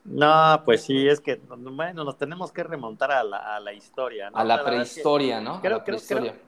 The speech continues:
Speaker 1: creo que, creo que sí ha sido un, un, un equipo polémico, obviamente, pues es el eterno rival, yo le voy, yo soy, yo soy fan del Guadalajara, por supuesto que, que,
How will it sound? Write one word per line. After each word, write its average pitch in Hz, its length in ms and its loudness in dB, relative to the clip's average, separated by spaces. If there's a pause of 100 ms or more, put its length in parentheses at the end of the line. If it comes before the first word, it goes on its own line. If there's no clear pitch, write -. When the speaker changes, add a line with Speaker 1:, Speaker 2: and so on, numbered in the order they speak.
(160)
Speaker 1:
creo 180 140 -12
que, - 60 -20
creo 208 260 -10
que 156 300 -10
sí - 220 -12
ha 180 80 -2
sido 170 340 -10
un, 165 240 -20
un, 156 360 -14
un 151 160 -6
equipo 143 460 -4
polémico, 147 640 -4
obviamente, 131 580 -6
pues 107 240 -20
es 110 160 -20
el 101 100 -10
eterno 107 440 -6
rival, 113 400 -2
yo 107 120 -14
le 92 120 -18
voy, 87 240 -20
yo 90 160 -20
soy, 95 220 -20
yo 90 80 -20 (680)
soy 92 180 -12
fan 101 260 -8
del - 140 -6
Guadalajara, 95 800 0 (640)
por - 140 -10
supuesto 135 520 -6 (160)
que, 107 360 -8 (420)
que, 101 260 -12